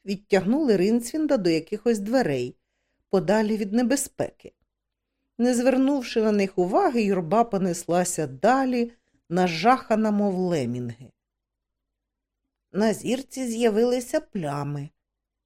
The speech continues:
підмітив Двоцвіт. "Ні", заперечив Ринцвінд, "це тіла.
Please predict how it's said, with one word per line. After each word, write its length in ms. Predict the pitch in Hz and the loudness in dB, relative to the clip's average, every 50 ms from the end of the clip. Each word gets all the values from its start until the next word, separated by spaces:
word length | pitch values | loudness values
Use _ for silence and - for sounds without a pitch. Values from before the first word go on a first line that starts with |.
| _ _ _ _ | _ _ _ _
підмітив 540 | 220 202 165 196 180 165 - - 170 151 | -4 -2 0 0 -2 -2 -4 -6 -6 -6
Двоцвіт. 680 | 147 147 151 175 175 175 - - - 127 120 - _ _ _ _ _ _ _ _ _ _ _ _ _ _ _ _ _ _ _ _ _ _ _ _ _ _ _ _ _ - | -6 -6 -6 -6 -6 -6 -8 -12 -12 -14 -18 -20 _ _ _ _ _ _ _ _ _ _ _ _ _ _ _ _ _ _ _ _ _ _ _ _ _ _ _ _ _ -4
"Ні", 680 | 190 220 247 269 277 254 240 233 190 156 135 123 120 - _ _ _ _ _ _ - | 0 2 4 4 4 6 6 4 4 2 0 -4 -8 -12 _ _ _ _ _ _ -12
заперечив 720 | 139 147 156 156 - 156 156 143 139 - - 170 156 160 | -8 -8 -8 -6 -6 -2 -2 -2 -2 -2 -6 -6 -6 -6
Ринцвінд, 600 | 156 147 131 120 123 117 - - 120 107 101 - _ _ _ _ _ _ _ _ _ _ _ _ _ _ _ _ | -6 -6 -6 -6 -8 -10 -12 -14 -14 -16 -16 -18 _ _ _ _ _ _ _ _ _ _ _ _ _ _ _ _
"це 540 | - - - 240 247 262 262 254 247 - - - _ _ _ _ _ | -14 -4 0 2 2 4 2 2 2 0 -4 -8 _ _ _ _ _
тіла. 540 | _ - 226 254 277 254 240 143 85 - - | _ -4 -2 0 0 0 0 -2 -4 -6 -12